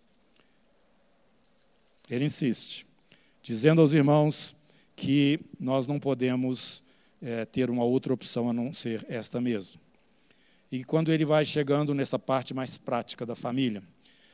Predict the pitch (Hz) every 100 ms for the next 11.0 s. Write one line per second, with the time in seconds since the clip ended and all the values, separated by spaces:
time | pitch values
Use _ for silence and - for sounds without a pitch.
0 | - _ _ _ - 127 123 123 117 123
1 | 117 117 123 120 113 110 - 113 113 110
2 | 117 107 104 101 117 104 101 - - -
3 | - - - _ _ _ - _ _ _
4 | _ _ - - 190 170 170 151 143 143
5 | 143 135 135 123 127 127 117 135 123 -
6 | 113 104 147 170 170 175 170 147 156 147
7 | - 135 143 139 123 110 131 147 139 113
8 | - 117 - 113 110 - 110 104 113 107
9 | 110 135 123 160 175 - 180 147 139 131
10 | 131 123 120 123 117 - 117 - 156 107